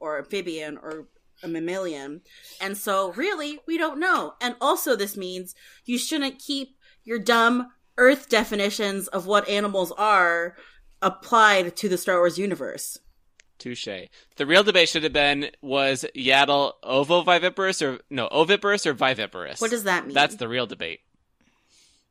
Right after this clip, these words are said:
Speaker 2: Uh, viviparous means live birth and oviparous means egg birth.
Speaker 1: Yes.
Speaker 2: And ovoviviparous means egg birth and then live birth. <laughs>
Speaker 1: Yes, like many snakes.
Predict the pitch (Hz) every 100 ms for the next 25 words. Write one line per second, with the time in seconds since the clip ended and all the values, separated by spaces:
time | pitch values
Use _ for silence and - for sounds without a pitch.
0 | - - 120 117 110 139 147 160 165 156
1 | 156 143 135 135 120 113 120 - 123 120
2 | 110 76 110 117 117 110 110 104 101 98
3 | 90 - 98 196 - - - 208 - -
4 | - 101 - 151 214 190 135 135 120 123
5 | - 110 117 - 110 107 107 - 139 143
6 | 120 120 117 110 107 113 156 135 101 92
7 | - 85 - - - - 285 339 - -
8 | 214 202 226 214 - 214 196 - -